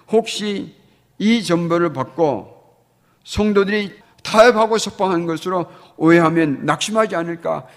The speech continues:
염려해서 할렐루야를 덧붙였다고 합니다. 그래서 대구에서 출발해서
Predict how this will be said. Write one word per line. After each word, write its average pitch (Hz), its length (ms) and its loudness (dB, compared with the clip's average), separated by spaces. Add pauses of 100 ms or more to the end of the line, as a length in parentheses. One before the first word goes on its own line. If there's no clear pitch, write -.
(120)
염려해서 156 600 -2 (180)
할렐루야를 151 840 0
덧붙였다고 127 600 -12
합니다. 107 320 -12 (1500)
그래서 185 240 2
대구에서 190 460 2
출발해서 165 800 -4